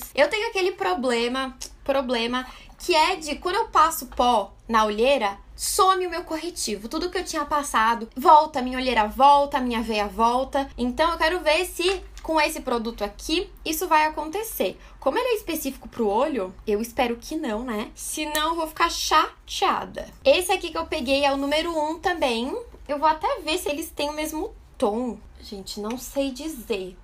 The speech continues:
Mas esse número um, ele é mais amareladinho, mas não muito. Ó, tá vendo que ele é mais, tipo, ele é um branquinho, mais puxado pro neutro, na verdade.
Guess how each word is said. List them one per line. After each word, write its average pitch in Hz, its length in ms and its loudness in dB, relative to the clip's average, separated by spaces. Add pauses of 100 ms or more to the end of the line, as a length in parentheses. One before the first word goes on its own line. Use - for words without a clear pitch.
(120)
Mas 240 180 4
esse 269 180 -2
número 285 320 0
um, 277 80 -2
ele 285 120 0
é 285 40 0
mais 277 240 2
amareladinho, 277 960 0
mas 277 300 0
não 277 340 0
muito. 285 800 -4
Ó, 214 220 6
tá 220 160 -8
vendo 311 260 -4
que 294 100 -4
ele 262 60 0
é 247 60 -2
mais, 214 800 -8 (340)
tipo, - 220 -8
ele 254 80 0
é 254 40 0
um 262 140 -4
branquinho, 247 720 -6
mais 370 240 0
puxado 392 320 0
pro 427 240 -4
neutro, 285 360 2
na 262 140 -2
verdade. 196 800 -2